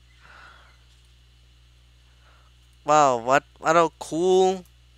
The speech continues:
vehicles we, we have seen. And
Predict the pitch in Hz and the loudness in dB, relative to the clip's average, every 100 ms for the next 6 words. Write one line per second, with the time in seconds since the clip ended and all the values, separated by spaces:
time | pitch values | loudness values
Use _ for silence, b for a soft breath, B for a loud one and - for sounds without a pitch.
0 | _ _ - 180 180 156 - 131 123 120 | _ _ 2 6 6 4 -2 -6 -6 -8
1 | - 120 113 _ _ _ 113 110 113 123 | -10 -10 -10 _ _ _ -20 -20 -12 -6
2 | 123 117 - - 156 165 117 107 _ b | -4 -6 -6 -6 -2 -2 -4 -10 _ b
3 | b b b b b b _ _ _ _ | b b b b b b _ _ _ _
4 | _ _ _ _ _ _ _ - 139 131 | _ _ _ _ _ _ _ -6 -2 -2
5 | 131 131 127 123 120 | -2 -2 -4 -8 -16